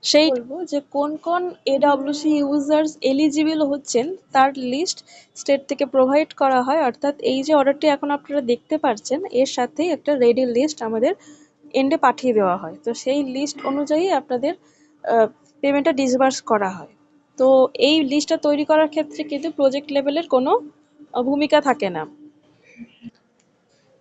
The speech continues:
তো দু হাজার তেইশের অক্টোবর ও নভেম্বর মাসে ডেটা চার্জেসের অর্ডারটি এখন আপনারা দেখলেন। আর একটা জিনিস বলে রাখি যে এডব্লিউসি ইউজার্স, মানে শুধুমাত্র অঙ্গনওয়াড়ি ওয়ার্কার দিদিরাই ডেটা চার্জেস পাওয়ার জন্য এলিজিবল, অঙ্গনওয়াড়ি হেল্পাররা নন।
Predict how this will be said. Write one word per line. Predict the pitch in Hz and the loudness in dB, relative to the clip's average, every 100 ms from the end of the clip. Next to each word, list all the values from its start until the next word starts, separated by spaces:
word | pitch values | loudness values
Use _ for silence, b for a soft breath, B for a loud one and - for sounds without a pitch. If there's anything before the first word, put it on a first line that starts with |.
| _ | _
তো | 285 | 0
দু | 269 277 | 2 4
হাজার | 285 320 | 4 4
তেইশের | 302 285 285 330 | 2 2 4 4
অক্টোবর | 262 - 294 285 311 320 | 2 2 2 4 6 4
ও | - 285 | 2 2
নভেম্বর | 254 269 269 294 | 2 0 2 2
মাসে | 294 294 294 | 2 0 0
ডেটা | 269 277 | 0 2
চার্জেসের | 285 269 277 294 285 | 2 0 -2 2 2
অর্ডারটি | 254 262 285 | 4 2 4
এখন | 269 269 | 2 2
আপনারা | 269 - 277 | -4 -2 -2
দেখলেন। | 285 269 269 294 349 392 b b b b | 0 0 0 0 0 -2 b b b b
আর | 285 | 2
একটা | 320 339 | 2 -2
জিনিস | 302 330 320 277 | -2 -2 0 2
বলে | 285 294 | 4 4
রাখি | 302 294 339 | 2 0 -4
যে | 311 302 | 0 4
এডব্লিউসি | 262 269 269 285 294 320 | 4 4 0 -2 0 0
ইউজার্স, | 302 285 294 285 202 214 - - _ _ _ _ - | 2 2 2 2 2 -2 -14 -20 _ _ _ _ -6
মানে | 247 285 | -2 -2
শুধুমাত্র | 320 269 269 277 - | -4 -4 -4 -4 0
অঙ্গনওয়াড়ি | 311 254 262 277 285 | 0 0 -2 -2 -2
ওয়ার্কার | 285 240 240 277 269 | 0 0 0 -2 -4
দিদিরাই | 277 269 285 320 427 _ _ - | -6 -4 0 0 -2 _ _ -2
ডেটা | 254 269 | 2 2
চার্জেস | 269 254 285 - | 2 0 -2 2
পাওয়ার | 262 254 | 4 4
জন্য | 247 269 | 2 -2
এলিজিবল, | 262 247 254 262 330 440 - | 0 0 -2 -2 0 0 2
অঙ্গনওয়াড়ি | 240 247 262 277 | 0 0 0 -2
হেল্পাররা | 240 233 247 247 269 | 0 0 2 2 2
নন। | 240 190 175 | 0 -4 -6